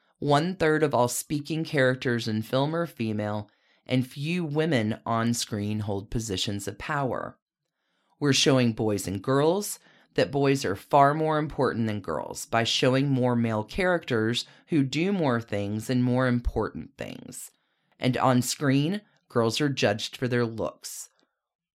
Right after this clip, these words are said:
When girls consume a lot of television, the more they watch, the fewer options they think they have in life. And the more television a boy watches, the more sexist his views become.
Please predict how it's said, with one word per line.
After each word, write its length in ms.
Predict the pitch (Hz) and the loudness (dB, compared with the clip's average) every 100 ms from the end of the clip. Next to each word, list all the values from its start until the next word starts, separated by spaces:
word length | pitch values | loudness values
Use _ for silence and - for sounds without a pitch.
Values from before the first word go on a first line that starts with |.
| _ | _
When 160 | - 127 | 0 2
girls 320 | 135 139 135 | 4 2 2
consume 560 | - 135 123 - 160 170 | 0 0 0 0 2 4
a 80 | |
lot 160 | 160 151 | 4 4
of 100 | 139 | 2
television, 800 | - 156 175 185 190 214 208 208 _ | 2 2 2 2 0 0 0 -2 _
the 80 | - | -2
more 240 | 127 131 | 2 2
they 160 | 131 120 | 2 2
watch, 600 | 120 147 170 - - - _ | 2 2 0 0 -6 -6 _
the 100 | 135 | -6
fewer 480 | 123 165 180 185 - | -4 -2 0 0 -2
options 640 | 151 143 - 147 135 135 | -2 -2 0 -2 0 -2
they 160 | - 113 | 0 -2
think 380 | 113 131 135 - | 0 -2 -2 -2
they 160 | 104 | -4
have 400 | 107 113 110 110 - | -4 -2 -2 -2 -6
in 360 | 104 101 92 - | -8 -8 -8 -14
life. 440 | 92 90 60 50 _ _ _ _ _ _ - | -12 -8 -8 -10 _ _ _ _ _ _ -6
And 160 | 151 | -2
the 40 | 160 | 0
more 220 | 147 143 | 2 2
television 580 | - 156 151 139 135 127 | 4 4 4 4 4 2
a 60 | |
boy 320 | 113 123 160 240 | 0 0 2 2
watches, 640 | 113 76 - 69 80 - _ _ - - | 0 -2 -6 -8 -10 -14 _ _ -14 -4
the 100 | 160 | 0
more 220 | 160 160 | 2 2
sexist 840 | - - 190 - - 123 131 - - | 0 0 -2 -2 -2 -2 -2 -8 -8
his 240 | - 147 | -8 -6
views 380 | 139 107 107 107 | -6 -4 -4 -6
become. 720 | - 117 - 147 117 101 113 | -8 -8 -4 -4 -2 -4 -10